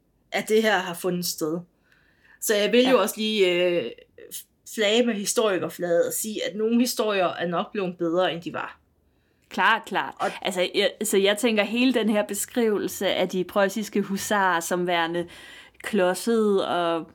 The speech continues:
Speaker 2: altså, der er sådan lidt David mod Goliat over, over det her, den her rytterfægtning. Og d-, altså, det har de nok ikke været. <laughs>
Speaker 1: Altså, jeg har, jeg lever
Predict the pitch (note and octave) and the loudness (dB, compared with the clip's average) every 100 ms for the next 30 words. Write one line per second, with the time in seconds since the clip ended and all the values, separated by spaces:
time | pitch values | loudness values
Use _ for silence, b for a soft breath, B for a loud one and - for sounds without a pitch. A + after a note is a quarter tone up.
0 | _ _ - F#3 F3 F3 - B B B | _ _ -10 -8 -6 -8 -12 B B B
1 | - F#3 A3 G#3 G#3 F#3 F#3 G#3 G3 F3 | -4 -2 0 0 2 0 2 2 2 0
2 | F3 A#3 A#3 A3+ F#3+ F3+ F3+ E3 F#3+ F#3+ | 0 2 2 2 2 2 2 2 0 0
3 | _ C4 - F3 F#3 - F#3 F3+ F#3 E3+ | _ -20 -8 -4 -2 -2 -4 -4 -4 -6
4 | - G3 F#3 F3+ F#3+ G3 F#3+ - E3 E3 | -6 -6 -6 -4 -4 -4 -4 -4 -6 -6
5 | E3+ E3+ B B B B B _ _ _ | -10 -10 B B B B B _ _ _
6 | - - _ _ _ _ - - _ - | -20 -20 _ _ _ _ -14 -14 _ -20
7 | - - G3 F#3 G3+ F#3+ G#3 G#3 F#3+ F#3+ | -14 -8 -4 -2 -2 0 0 2 4 2
8 | A#3 B3+ - A3+ G3 - G#3 G3 G#3+ - | 2 0 0 -2 -2 0 -2 -2 -4 -2
9 | C4 - C#4 A#3 A#3 C4 G#3 F#3+ A3+ A3+ | -2 0 2 4 4 2 0 0 0 4
10 | B3+ | 6